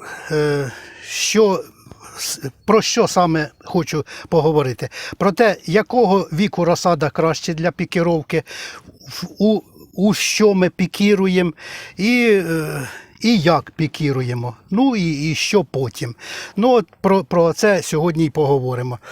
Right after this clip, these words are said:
Е, про те, що якого віку краще пікірувати розсаду. Ну, ось ми пікіруємо, виростили оце в нас те, що ми тут в цьому році.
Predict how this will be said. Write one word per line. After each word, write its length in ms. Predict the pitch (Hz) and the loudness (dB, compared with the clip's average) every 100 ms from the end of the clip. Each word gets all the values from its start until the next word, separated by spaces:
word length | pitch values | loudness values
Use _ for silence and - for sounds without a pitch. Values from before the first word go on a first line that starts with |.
| - - - - - _ | -16 -14 -14 -16 -20 _
Е, 240 | 143 139 139 - - _ _ _ _ _ _ - _ _ - - | -8 -6 -8 -12 -20 _ _ _ _ _ _ -20 _ _ -20 -8
про 180 | 185 190 | 0 0
те, 200 | 165 240 | 4 4
що 320 | - 226 202 - | 4 2 2 2
якого 540 | 180 190 233 190 185 - 139 | 0 4 4 4 2 -2 -2
віку 440 | 160 220 - 170 | 2 2 2 0
краще 540 | - 180 185 - 175 - _ | 2 2 2 -2 -4 -4 _
пікірувати 600 | - 156 185 175 165 151 156 | -6 0 2 2 2 2 2
розсаду. 440 | 151 - 120 131 | 0 -2 -4 -2
Ну, 200 | 190 240 - - - | 0 0 -4 -14 -2
ось 300 | 196 208 - | 0 2 0
ми 260 | 170 202 202 - - | 2 4 2 -2 -4
пікіруємо, 640 | 185 - 247 208 185 160 - | -2 2 2 4 2 0 -2
виростили 540 | 170 180 165 - 165 160 | 0 2 2 2 4 4
оце 240 | 151 170 | 2 2
в 60 | 156 | 2
нас 260 | 151 - - - - - | 0 -4 -14 -14 -14 -6
те, 160 | - 170 | -2 0
що 140 | 170 | 2
ми 140 | 160 156 | 0 0
тут 320 | 160 - - - - - - | -2 -8 -14 -20 -18 -18 -14
в 80 | |
цьому 320 | - 185 165 175 | 0 2 4 6
році. 400 | 226 - 180 | 4 4 0